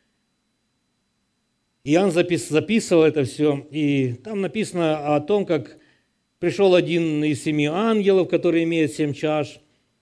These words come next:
и говорил со мной, и сказал мне: «Пойди, я покажу тебе суд над великою блудницей, сидящей на водах многих».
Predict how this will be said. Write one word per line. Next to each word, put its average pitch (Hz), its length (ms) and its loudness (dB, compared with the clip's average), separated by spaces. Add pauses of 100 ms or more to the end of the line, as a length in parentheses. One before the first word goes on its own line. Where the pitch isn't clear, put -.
(240)
и 165 100 -4
говорил 175 500 4
со 208 140 -2
мной, 190 300 2
и 147 40 2
сказал 180 400 0
мне: 160 140 -2
«Пойди, 151 380 0
я 196 120 4
покажу 165 460 0
тебе 151 260 0
суд 214 340 -2
над 151 200 -6
великою 165 440 0
блудницей, 151 600 -2
сидящей 151 600 -6
на 143 120 -4
водах 156 340 -2
многих». 123 480 -2